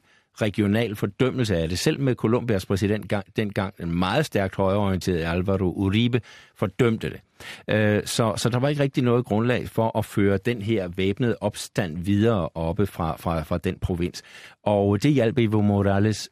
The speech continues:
til at få ro på der. Og, øh, man må sige, at det er, øh, det lykkedes. Det er klart, der er nogen, som, øh, som søger asyl, også af andre årsager,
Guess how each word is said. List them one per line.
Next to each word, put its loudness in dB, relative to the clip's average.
til 0
at 0
få 0
ro 0
på 0
der. -2
Og, 2
øh, 2
man 0
må 2
sige, 2
at 0
det 2
er, 2
øh, 2
det 4
lykkedes. 4
Det 0
er -8
klart, -4
der 2
er 2
nogen, 4
som, -2
øh, 0
som -4
søger 0
asyl, 0
også 0
af -2
andre -4
årsager, -2